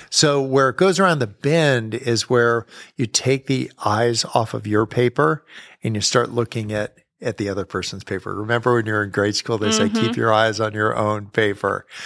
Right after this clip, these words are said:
Speaker 1: So to just say, like, "Who's God uniquely creating you to be?" If we spend our time trying to be like somebody else, then we won't, uh, be the person that God made. That person will never show up.
Speaker 2: Mm.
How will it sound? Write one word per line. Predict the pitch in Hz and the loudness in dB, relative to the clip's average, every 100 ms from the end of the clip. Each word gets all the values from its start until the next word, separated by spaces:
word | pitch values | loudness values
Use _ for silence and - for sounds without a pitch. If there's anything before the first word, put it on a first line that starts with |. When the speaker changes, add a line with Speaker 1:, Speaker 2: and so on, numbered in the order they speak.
| - - | -16 -8
Speaker 1:
So | - 120 | -4 0
to | 120 | 0
just | 120 131 | 0 2
say, | - 151 143 | 2 4 4
like, | 135 131 127 | 4 2 0
"Who's | - 294 320 | 0 0 0
God | - 156 170 | 0 0 0
uniquely | 143 143 131 131 135 131 | -4 -6 -6 -6 -4 -4
creating | - 127 123 117 110 | -2 0 2 0 -6
you | 107 135 131 98 104 - | -4 0 0 0 -4 -4
to | - | -2
be?" | 101 104 101 107 - - - - | 0 -2 -6 -12 -16 -18 -8 -2
If | 120 | 0
we | 123 | 2
spend | - - 202 214 | 2 0 0 2
our | 90 | 0
time | - - 143 131 | 0 0 0 0
trying | - 120 | -2 -2
to | 104 | 0
be | 120 | 0
like | 113 113 | 0 -2
somebody | - 113 110 110 | -2 -2 -4 -4
else, | 85 90 95 90 - - _ - - - - | 0 2 0 -2 -4 -8 _ -20 -20 -8 0
then | 127 131 127 - | 0 0 -6 -6
we | 120 131 | -2 -2
won't, | 117 117 156 190 - _ _ - | -2 0 2 0 -6 _ _ -6
uh, | 120 | -4
be | 110 - 123 | -2 0 0
the | 117 | 0
person | - 120 123 | 0 0 -2
that | 104 - | -4 0
God | 127 160 | 2 2
made. | 113 - | -2 0
That | 123 135 | 0 2
person | 160 139 131 | 0 0 -2
will | 110 110 | -2 0
never | 107 110 113 | 2 2 2
show | - 110 101 | 2 2 2
up. | 123 - - | 0 -2 -12
Speaker 2:
Mm. | 240 208 202 | -8 -6 -6